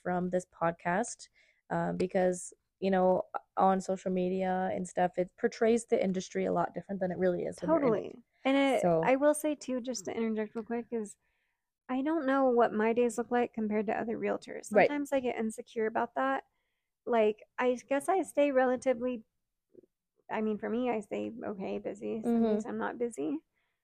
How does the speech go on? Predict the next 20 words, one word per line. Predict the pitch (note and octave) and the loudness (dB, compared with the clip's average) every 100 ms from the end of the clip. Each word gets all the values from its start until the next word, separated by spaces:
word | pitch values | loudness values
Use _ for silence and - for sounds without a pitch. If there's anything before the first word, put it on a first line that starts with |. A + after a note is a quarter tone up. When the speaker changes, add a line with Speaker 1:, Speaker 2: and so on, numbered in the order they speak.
| _ _ _ - | _ _ _ -6
Speaker 2:
But | B3 | -4
I | |
think | A3+ A#3 G#3 | -4 -8 -2
we | A3 | 0
also | G#3+ G#3 A#3 A3 | 0 -2 -2 0
in | A3 | 0
our, | A3 G#3+ - _ _ - | -2 -4 -10 _ _ -6
are | G#3+ | -4
in | G#3+ | -4
a | |
culture | - - - A3 | -6 -12 -6 -6
of, | A3 | -4
like, | G#3 - | -8 -8
you | - | -4
always | - A3 G#3+ | -2 0 -2
have | A3 G#3+ | -6 -10
to | - | -14
stay | - - A3+ | -12 -8 -6
busy. | A3 G#3+ B3 B3 | -6 -6 -2 -2
Speaker 1:
Right. | - | -2